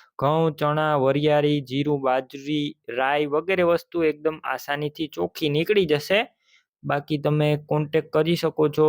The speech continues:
થ્રેશરના માલિકનો વધારે માહિતી માટે. ટોટલ વસ્તુ સામાન સાથે મળી જશે. કિંમત ચાર લાખ રાખેલી છે અંદાજિત રૂબરૂ સ્થળ ઉપર. કિંમતમાં ફેરફાર થઈ જશે, કિંમત ફિક્સ નથી. થ્રેશર ક્યાં જોવા મળશે તેની વાત કરું, જિલ્લો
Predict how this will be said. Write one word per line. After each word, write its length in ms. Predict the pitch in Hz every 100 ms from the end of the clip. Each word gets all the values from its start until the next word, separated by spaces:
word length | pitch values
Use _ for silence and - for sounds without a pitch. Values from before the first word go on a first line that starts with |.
| 151
થ્રેશરના 540 | - 143 - 147 139 135
માલિકનો 420 | 143 160 156 147 135
વધારે 320 | 135 139 139 131
માહિતી 400 | 139 180 196 175 151
માટે. 260 | 143 196 214 - _ _ _ _ _ _ _ _ 151
ટોટલ 360 | 165 - 165 151
વસ્તુ 360 | 156 151 165 156
સામાન 440 | 147 151 160 156 -
સાથે 260 | 143 -
મળી 300 | 156 151 190 175
જશે. 260 | 165 175 165
કિંમત 480 | - 196 202 185 -
ચાર 240 | 196 196 208 196
લાખ 240 | 185 180 165
રાખેલી 420 | 170 190 196 180
છે 100 | - 151
અંદાજિત 520 | 170 170 151 160 156
રૂબરૂ 340 | 147 160 160 156
સ્થળ 340 | - 170 170
ઉપર. 200 | 165 156
કિંમતમાં 640 | 147 156 160 156 156 151 151
ફેરફાર 360 | 151 147 147 147
થઈ 140 | 185 185
જશે, 260 | 156 - 135
કિંમત 340 | 156 165 160 -
ફિક્સ 220 | 156 147 -
નથી. 420 | 143 151 180 226 - _ - - _ -
થ્રેશર 340 | 202 226 220
ક્યાં 300 | 208 202 165
જોવા 280 | 170 196 180
મળશે 340 | 175 170 170 151
તેની 240 | 170 175 170
વાત 240 | 160 -
કરું, 240 | 160 165
જિલ્લો 340 | 131 151 156